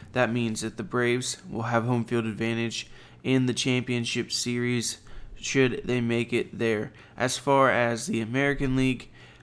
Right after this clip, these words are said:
they are three games up on Baltimore Orioles with five more games to play. The Braves hold the tiebreaker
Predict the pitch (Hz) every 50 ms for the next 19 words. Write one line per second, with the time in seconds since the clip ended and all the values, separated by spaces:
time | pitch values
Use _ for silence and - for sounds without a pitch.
0 | - - - 127 127 127 120 - - 107 117 113 113 110 113 - 127 139 143 135
1 | - 131 127 123 120 117 117 - 113 117 113 113 - - 117 117 113 107 98 104
2 | 110 117 113 117 113 117 113 104 110 117 120 120 120 117 113 110 110 - - -
3 | - - - - - - 113 120 127 120 113 - - - - - - - - -
4 | - - - - - - - 123 113 117 113 117 117 117 117 107 117 113 117 110
5 | 110 - - 92 - - - 123 120 117 120 - - - - - - - - -
6 | - - - - - - - - - - - - - 135 127 117 131 139 143 147
7 | 143 143 139 - - 147 139 139 127 127 104 - - 139 139 156 143 123 123 120
8 | - - 123 120 120